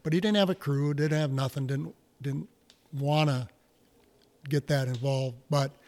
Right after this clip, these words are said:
he said, "I wanna have Jimmy and Chris build us a car." "There's no way," I said.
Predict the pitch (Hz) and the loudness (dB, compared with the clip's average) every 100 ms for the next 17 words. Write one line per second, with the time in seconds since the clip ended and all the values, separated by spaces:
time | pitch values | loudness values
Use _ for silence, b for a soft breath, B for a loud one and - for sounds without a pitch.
0 | b b b b b b _ _ _ _ | b b b b b b _ _ _ _
1 | _ 175 160 180 170 208 226 214 165 160 | _ 0 4 6 4 4 4 4 4 6
2 | 160 147 151 160 151 - 151 123 - 139 | 4 2 2 2 2 0 -4 -2 -4 -4
3 | 131 151 - 165 143 - - _ _ _ | -4 -6 -8 -12 -12 -16 -20 _ _ _
4 | _ _ _ _ _ _ _ _ _ _ | _ _ _ _ _ _ _ _ _ _
5 | _ _ _ _ _ _ _ _ _ _ | _ _ _ _ _ _ _ _ _ _
6 | _ _ _ _ _ _ _ _ - 170 | _ _ _ _ _ _ _ _ -2 2
7 | 151 143 135 135 127 117 - _ _ _ | 4 4 4 2 0 -4 -16 _ _ _
8 | _ 147 113 160 | _ -6 -6 -6